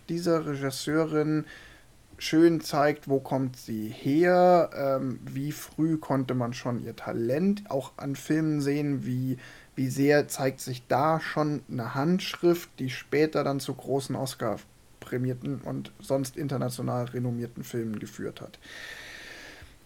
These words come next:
Als Actionfilm der neunziger Jahre ist er,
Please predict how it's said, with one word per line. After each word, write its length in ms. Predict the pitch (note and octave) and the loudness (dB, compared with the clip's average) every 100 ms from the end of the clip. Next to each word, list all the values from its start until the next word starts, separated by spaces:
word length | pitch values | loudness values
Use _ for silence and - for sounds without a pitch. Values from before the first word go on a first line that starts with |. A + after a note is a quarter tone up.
| - - | -14 0
Als 380 | C3 D#3+ - - | 4 4 2 -10
Actionfilm 840 | D3 D#3 - - G3+ F#3+ G3 G3 F3+ | -6 -6 -4 0 0 6 6 6 6
der 120 | D3+ | 2
neunziger 680 | C#3+ C#3 D#3+ E3+ E3+ E3+ | 2 0 0 0 2 4
Jahre 680 | D3 A2+ A2+ A2+ B2+ F3 F#3 - - | 2 2 -2 -4 -2 0 0 -4 -12
ist 460 | C3 D3 - - - - | -6 -6 -8 -14 -16 -4
er, 380 | - F2 A#3 | 0 2 0